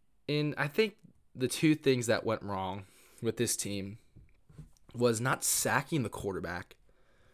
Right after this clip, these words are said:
but keeping the quarterback in the pocket. I mean, this, Ryan Nielsen did a great job. Whether you like it or not,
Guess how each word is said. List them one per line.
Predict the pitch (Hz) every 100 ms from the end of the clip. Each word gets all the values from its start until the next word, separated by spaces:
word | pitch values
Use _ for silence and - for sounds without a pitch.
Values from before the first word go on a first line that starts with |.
| _
but | - 127
keeping | - 180 185 190
the | 143
quarterback | - 135 147 143 143
in |
the | 98
pocket. | - - 107 123 - - _ _ _ -
I | 143
mean, | 160
this, | 403 - - - -
Ryan | 127 254 339
Nielsen | 143 180 - 135
did | 117
a |
great | 95 107 101
job. | - - - _ _ - - - -
Whether | 120 117
you | 117
like | 110 143
it | 180
or |
not, | 110 101 117